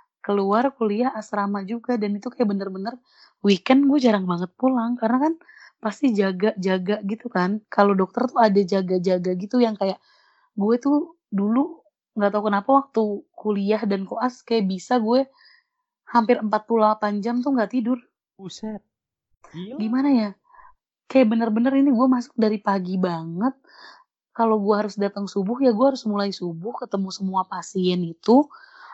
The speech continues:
Speaker 1: Lanjut semuanya harus ada presentasi kasus, terus harus ada mini case, harus ada maju jurnal, baca jurnal, ada referat gitu kan. Itu tuh tiap hari kayak gitu aja dan semua tuh ada targetnya.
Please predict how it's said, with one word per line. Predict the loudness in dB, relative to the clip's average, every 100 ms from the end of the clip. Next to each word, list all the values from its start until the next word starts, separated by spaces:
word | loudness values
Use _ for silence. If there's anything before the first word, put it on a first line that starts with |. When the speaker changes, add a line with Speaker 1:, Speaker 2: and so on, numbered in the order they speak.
| -2
Speaker 1:
Lanjut | 0 2 0 -2
semuanya | -2 0 0 0 -2
harus | -2 -4
ada | -6 -6
presentasi | -6 -6 -4 -6 -6 -10
kasus, | -6 -6 -6 -2 0 0 -2 -20 -20 -20 _
terus | -2 -2 -2 -16 -16 -4
harus | 0 2 0 -2 -2
ada | 0 2 4 2 0 -6
mini | -4 -2 -2 -4 _
case, | 2 4 4 0 -12 -14
harus | -8 -6 -6 -6
ada | -6 -4 -6 -8 _ _ -20 _
maju | -4 -4 -2 -4
jurnal, | 0 2 4 4 4 4 0
baca | -2 -6 -8
jurnal, | -6 -8 -6 -6 -6 -6
ada | -6 -8 -6
referat | -8 -6 2 4 4 2
gitu | -6 -6 -4
kan. | -2 -2 -6 _ _ _ _ _ _
Itu | -6 -6
tuh | -2
tiap | 2 2 4
hari | 2 4
kayak | 4 2 2
gitu |
aja | 0
dan | 2 0
semua | 2 0 2
tuh | 0 0
ada | -2
targetnya. | -4 -4 -4 -6 -6 -8